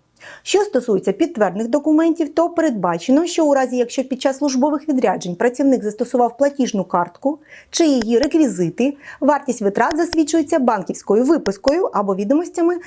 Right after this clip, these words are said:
з рахунку в електронній чи паперовій формі,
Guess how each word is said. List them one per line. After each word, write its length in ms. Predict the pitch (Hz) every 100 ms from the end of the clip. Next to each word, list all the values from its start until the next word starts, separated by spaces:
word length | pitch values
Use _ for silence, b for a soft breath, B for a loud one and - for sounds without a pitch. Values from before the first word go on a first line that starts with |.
| B 269
з 60 |
рахунку 680 | 294 277 - 202 196 302 349 B B B -
в 100 | 254
електронній 640 | 269 254 - 240 339 381
чи 160 | - 381
паперовій 460 | 262 196 208 254
формі, 440 | 247 170 170 165